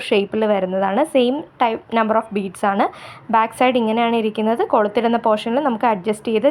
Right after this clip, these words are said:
ലെങ്ത് അഡ്ജസ്റ്റ് ചെയ്തിടാൻ പറ്റും. ഇതിൻ്റെ പ്രൈസും വരുന്നത് ഫോർ ഡബിൾ നയൻ ആണ്. ഇനി നെക്സ്റ്റ് വരുന്നത് ഈ ഒരു ടൈപ്പാണ്. സൈഡിൽ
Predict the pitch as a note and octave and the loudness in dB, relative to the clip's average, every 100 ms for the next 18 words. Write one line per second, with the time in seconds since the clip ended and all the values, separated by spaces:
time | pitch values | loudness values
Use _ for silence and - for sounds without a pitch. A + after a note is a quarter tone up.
0 | D4+ A#3 A3 A3 F#3 A3 - G#3+ G3 G3 | 2 0 0 0 0 -4 -2 0 2 2
1 | F#3+ F#3+ E4+ - - - - D4 D#4+ E4 | 0 -2 -4 -8 -16 -6 0 2 2 2
2 | G#3+ A3+ C4 B3 G#3 G#3 G#3+ F4 A#3 G#3+ | 2 0 0 2 2 2 2 2 4 4
3 | A3 G#3+ G3+ G3+ G3+ G3+ G3+ G3+ D4+ - | 4 2 2 4 2 2 0 2 0 0
4 | - - - D#4+ F4 D#4 - E4+ C#4+ A3+ | -10 -20 -4 2 4 2 0 0 2 4
5 | A3+ C4+ C4+ A3+ A3 A3 G3+ G3+ G#3 A#3 | 2 2 2 2 2 4 2 2 0 0
6 | - - A#3 A3 G#3+ G#3+ - A#3 G#3+ A#3 | -2 -2 0 2 2 2 2 2 4 2